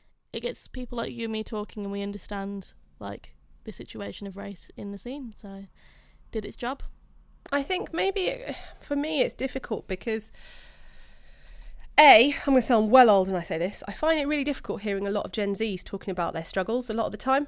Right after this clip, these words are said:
Speaker 2: And then, 'cause when you quiz them on it and you're like, "Oh God, you're going through what I went through," you quiz them on it and it's, the scene has progressed so much from when I grew up. So
Speaker 1: Yeah.
Speaker 2: it's hard for me not to go, "What the fuck? That's not that big a deal. That happens.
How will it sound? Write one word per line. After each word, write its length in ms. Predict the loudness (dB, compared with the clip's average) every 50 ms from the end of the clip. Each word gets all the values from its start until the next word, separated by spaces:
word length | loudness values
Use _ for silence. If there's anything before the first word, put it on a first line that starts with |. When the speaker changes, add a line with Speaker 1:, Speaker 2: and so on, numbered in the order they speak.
| -4 -4 -2
Speaker 2:
And 140 | 0 2 2
then, 120 | 0 0
'cause 160 | -2 -4 -2 0
when 120 | 0 0
you 120 | 0 -2
quiz 260 | -4 -2 -2 0 0 0
them 140 | 0 0
on 100 | 0 0
it 80 | -2 -2
and 80 | -2 -2
you're 100 | -2 -4
like, 140 | -4 -6
"Oh 120 | -6 -6 -6
God, 220 | -4 -4 -4 -4
you're 80 | -4 -4
going 200 | -4 -4 -4 -4
through 180 | -6 -4 -4
what 80 | -2 -2
I 140 | 0 0 0
went 160 | -2 -4 -4
through," 120 | -6 -8
you 80 | -8 -8
quiz 200 | -2 -2 -2 0
them 100 | 0 -2
on 100 | -4 -6
it 140 | -8 -10 -8 -6
and 100 | -6 -4
it's, 380 | -6 -8 -8 -10 -10 -10 -10 -12 -18 -20 -20 -20 -20 -18 -10 -8
the 120 | -6 -4
scene 320 | -2 0 0 0 0 -2
has 120 | -4 -6 -8
progressed 580 | -8 -8 -8 -4 -4 -4 -4 -4 -8 -10 -10
so 220 | -8 -6 -4 -4 -2
much 200 | -2 -4 -6 -6
from 140 | -6 -6 -2
when 100 | 0 0
I 120 | 0 0
grew 200 | 0 0 2 2
up. 240 | 2 0 -2 -6 -16 -18 -18 -18 -20 -20 -20 -18 -12
So 160 | -2 0 2
Speaker 1:
Yeah. 140 | 2 2 0
Speaker 2:
it's 140 | -2 -2 -2
hard 420 | -4 -8 0 4 6 6 6 6
for 120 | 4 -2 -2
me 140 | 0 0 0
not 180 | -2 -4 -6 -8
to 80 | -6
go, 320 | -4 -2 -2 -2 -2 -4 -6 -10 -18 -20 _ -20 -14 -8
"What 100 | -8 -6
the 60 | -6
fuck? 420 | -2 0 2 2 2 2 -2 -10 -16 -8 -6
That's 180 | -6 -4 -4
not 100 | -6 -6
that 140 | -6 -6 -8
big 120 | -6 -8 -6
a 40 |
deal. 340 | -4 -4 -2 -2 -2 -4 -6 -8 -8
That 140 | -8 -8 -2
happens. 580 | -2 -2 -2 2 0 0 0 0 -4 -8 -12